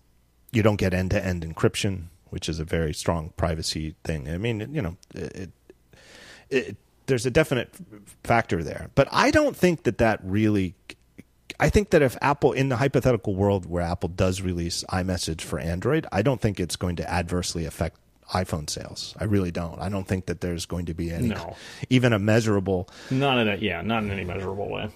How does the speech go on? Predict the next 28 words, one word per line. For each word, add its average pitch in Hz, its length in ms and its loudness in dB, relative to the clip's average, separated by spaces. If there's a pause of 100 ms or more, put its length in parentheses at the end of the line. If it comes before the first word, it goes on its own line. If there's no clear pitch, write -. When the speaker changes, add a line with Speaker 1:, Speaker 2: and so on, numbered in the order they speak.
Speaker 1:
Yeah, 98 260 2
I, 110 340 2
I, 107 40 -4 (180)
I 110 120 0
really 113 500 4
think - 380 0
that 104 180 -2
maybe 151 720 4
in, 107 260 0
like, 92 300 -2 (340)
our 110 320 4
sphere 175 640 0 (140)
of 92 300 -2 (120)
tech - 280 0 (120)
writers. 123 840 -2
You 107 100 0
know, 92 160 0
there 90 120 -2
might 92 220 -2
be 95 140 0
some 87 240 -4
people 87 440 -4 (260)
who, 92 380 -2
who 85 440 -4 (120)
do 98 240 -2
the, 87 360 -6 (960)
um, 80 400 -6 (640)
uh, - 320 -12